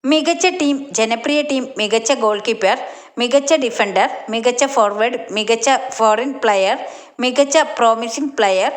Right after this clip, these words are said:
മികച്ച ടൂർണമെന്റ് എന്നിവയ്ക്കും അവാർഡുകൾ കൈമാറി. മഞ്ചേരി മുനിസിപ്പൽ വൈസ് ചെയർമാൻ വി പി ഫിറോസ്, പ്രതിപക്ഷ നേതാവ് എം സജിത് ബാബു, All Kerala Sevens Football Team Managers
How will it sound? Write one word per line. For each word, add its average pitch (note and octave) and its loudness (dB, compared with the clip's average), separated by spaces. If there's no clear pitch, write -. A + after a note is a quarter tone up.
മികച്ച C#4 0
ടൂർണമെന്റ് B3 0
എന്നിവയ്ക്കും A#3 -4
അവാർഡുകൾ G3 2
കൈമാറി. F#3 0
മഞ്ചേരി C#4+ 2
മുനിസിപ്പൽ C#4+ 0
വൈസ് A3 0
ചെയർമാൻ A3+ 0
വി G#3 2
പി C4 0
ഫിറോസ്, A3+ -2
പ്രതിപക്ഷ G#3+ -2
നേതാവ് A3 2
എം A#3 -6
സജിത് G#3+ -2
ബാബു, F#3 2
All C4+ 4
Kerala D4 4
Sevens B3 0
Football A#3+ 2
Team A#3 0
Managers G3+ -2